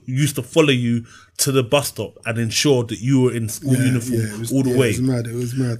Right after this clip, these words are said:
Speaker 1: And even summertime, we had to be in full school uniform, wear our jumpers, wear our blazers, unless we were told it's shirt sleeve order where we're allowed to remove our jumpers and, and blazers. So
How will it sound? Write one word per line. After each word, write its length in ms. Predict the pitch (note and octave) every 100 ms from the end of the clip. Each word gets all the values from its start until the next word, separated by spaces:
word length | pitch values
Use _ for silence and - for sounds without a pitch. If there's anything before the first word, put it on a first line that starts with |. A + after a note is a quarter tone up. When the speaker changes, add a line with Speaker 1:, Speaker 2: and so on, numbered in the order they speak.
| A2+
Speaker 1:
And 400 | A#2+ A#2+ A#2 G#2+ - _ -
even 320 | E3 C#3 B2+
summertime, 760 | - D#3+ D3+ - C#3 B2+ C3 C3+ - _ -
we 180 | A#2+ C3
had 240 | D3+ D3
to 80 | C3+
be 260 | C3 C3 C3
in 200 | A#2+ B2
full 340 | A2 - D#3+ D3+
school 280 | - C#3+ C#3
uniform, 440 | C3+ C3 C#3 C3
wear 120 | B2+
our 160 | B2+ A2+
jumpers, 560 | B2 C3 C3 C#3 C3 B2+ - - -
wear 320 | A2+ B2+ B2+ A2
our 140 | G#2+
blazers, 680 | G#2 C3+ C3+ B2 A#2 A#2 - - - -
unless 360 | A#2+ B2 -
we 60 | C3+
were 100 | B2+
told 420 | - C#3+ A#2+ A#2+ - - -
it's 120 | G#2+
shirt 320 | - C#3+ C3
sleeve 340 | - C#3 A#2+ B2
order 380 | C3+ A2+ A2 G#2+ _
where 160 | A#2+ A#2+
we're 140 | A#2
allowed 320 | A#2+ B2 B2 -
to 100 | A#2
remove 360 | A2 C#3 C3
our 140 | A#2 G#2
jumpers 540 | G#2+ G#2 G2+ A2 G2+ - - -
and, 360 | A2 G#2+ G2+ G#2 -
and 200 | G#2+ G2
blazers. 480 | A2 A2 G2 F2+ - - -
So 400 | - A#2+ A2+ A2